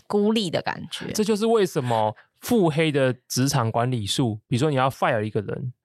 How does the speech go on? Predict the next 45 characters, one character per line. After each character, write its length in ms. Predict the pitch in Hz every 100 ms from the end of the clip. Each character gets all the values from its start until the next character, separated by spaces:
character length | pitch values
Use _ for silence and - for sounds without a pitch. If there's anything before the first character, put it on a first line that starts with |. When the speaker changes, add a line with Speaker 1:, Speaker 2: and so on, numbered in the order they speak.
| -
Speaker 2:
然 140 | 123
后 260 | 127 147 135
你 160 | 131 120
又 160 | 131 147
不 100 | 127
想， 180 | 127 117
找 140 | 113
不 80 | 123
出 200 | - 135
一 40 |
个 120 | 120
合 120 | 113 117
理 100 | 107
的 60 |
理 100 | 101
由， 100 | 104
就 120 | 120 160
像 140 | 160 156
日 140 | 175
剧 160 | 147 143
不 80 | 123
是 80 |
常 140 | - 113
演 140 | 110
吗？ 200 | 101 101
把 140 | 113 131
你 180 | 120 113
丢 160 | - 139
到 160 | 151
一 60 | 131
个 100 | 120
在 120 | 139
地 180 | 131 143
下 180 | 127 123
室 140 | 117
的 80 | 123
部 220 | 107 131
落， 160 | 117 117
Speaker 1:
<laughs> 60 | -
Speaker 2:
部 160 | 196 151
门 240 | 117 101
啊， 240 | 107 110 113
Speaker 1:
树 280 | - - 269
二 180 | 262 247
科。 240 | 226 233